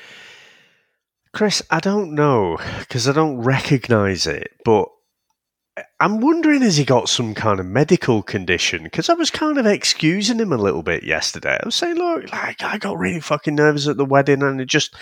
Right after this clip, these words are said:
like, transported my body. It seemed like someone else." And, and, but, you know, obviously that, that's just a temporary thing. This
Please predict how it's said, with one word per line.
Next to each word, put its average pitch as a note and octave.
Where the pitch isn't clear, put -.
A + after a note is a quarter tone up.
like, -
transported D3
my A2+
body. A#2+
It A2
seemed D#3+
like C#3
someone A#2+
else." B2+
And, G2+
and, G2
but, -
you -
know, F2
obviously A#2+
that, A2
that's G#2
just -
a F#2+
temporary A#2
thing. C#3+
This -